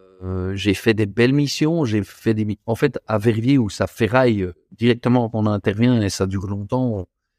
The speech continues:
ça dure des minutes, des minutes, il y a des coups de feu qui sont, euh, comme ça finit bien et qu'on est bien préparé,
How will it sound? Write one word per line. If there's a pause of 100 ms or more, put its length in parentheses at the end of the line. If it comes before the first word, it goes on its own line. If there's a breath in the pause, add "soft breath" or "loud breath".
ça
dure
des
minutes,
des
minutes,
il
y
a
des
coups
de
feu
qui
sont,
euh, (1300)
comme
ça
finit
bien
et
qu'on
est
bien
préparé,